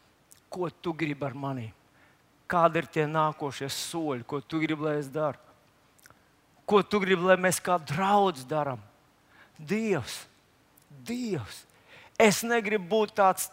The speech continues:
cilvēks, kura namā vairs brīnumi nenotiek. Un, lai kaut kas notiktu manā namā,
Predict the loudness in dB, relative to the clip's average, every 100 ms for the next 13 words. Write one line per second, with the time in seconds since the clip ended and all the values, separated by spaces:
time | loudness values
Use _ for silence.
0 | -6 -2 -2 0 0 0 -6 -14 -14 _
1 | _ _ -12 -2 2 2 8 8 10 8
2 | 8 6 4 0 0 2 0 0 0 2
3 | 2 0 -2 -4 -4 -8 -20 -20 -16 -2
4 | 6 6 8 8 8 4 4 6 6 6
5 | 2 2 4 6 6 6 4 2 0 0